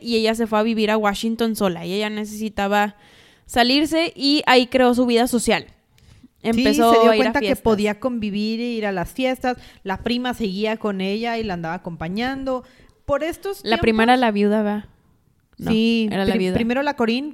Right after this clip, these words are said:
Speaker 2: viuda, y luego la hermana Bessie por ahí, que
Speaker 1: Ah.
Speaker 2: también andaba, la, la otra prima. Su-, les decimos así porque también no son como que tan importantes
Speaker 1: Sí, sí,
Speaker 2: <laughs> para
Speaker 1: nada
Speaker 2: esta
Speaker 1: más son,
Speaker 2: historia.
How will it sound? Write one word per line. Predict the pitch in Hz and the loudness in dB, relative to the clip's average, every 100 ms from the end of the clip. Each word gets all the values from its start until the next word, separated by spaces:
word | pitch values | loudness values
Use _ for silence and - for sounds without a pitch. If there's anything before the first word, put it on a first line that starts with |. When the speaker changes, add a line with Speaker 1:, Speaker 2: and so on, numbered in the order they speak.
| 220 | -6
Speaker 2:
viuda, | 202 254 285 294 285 | -2 0 0 -2 -4
y | 220 | -4
luego | 208 208 | -2 -2
la | 208 | -2
hermana | 185 175 175 | -4 -4 -4
Bessie | 165 - 170 | -6 -8 -14
por | 117 | -12
ahí, | 85 | -12
que | 101 | -8
Speaker 1:
Ah. | 120 | -6
Speaker 2:
también | 170 165 160 | -4 -4 -4
andaba, | 165 160 156 147 - | -4 -4 -4 -6 -10
la, | - 147 | -16 -8
la | 185 180 | -4 -2
otra | 196 196 | -2 -4
prima. | 185 175 165 - - _ - 147 226 | -6 -6 -10 -14 -20 _ -20 -20 -16
Su-, | 220 226 220 - - | -12 -10 -10 -10 -4
les | 220 202 | -4 -2
decimos | 208 233 | -2 -2
así | 247 208 | -4 -2
porque | 214 214 | -4 -4
también | 180 165 | -4 -4
no | 170 170 | -2 -2
son | 175 165 | -4 -6
como | 185 | -8
que | 175 | -10
tan | 170 156 | -10 -6
importantes | 151 - - - - - | 0 0 -2 -14 -20 -4
Speaker 1:
Sí, | - 277 - | 4 6 6
sí, | 240 | 4
Speaker 2:
<laughs> | 220 | 4
para | 208 | 4
Speaker 1:
nada | 214 | 4
Speaker 2:
esta | 240 | 6
Speaker 1:
más | 247 247 | 4 6
son, | 247 233 | 6 6
Speaker 2:
historia. | 240 226 | 4 0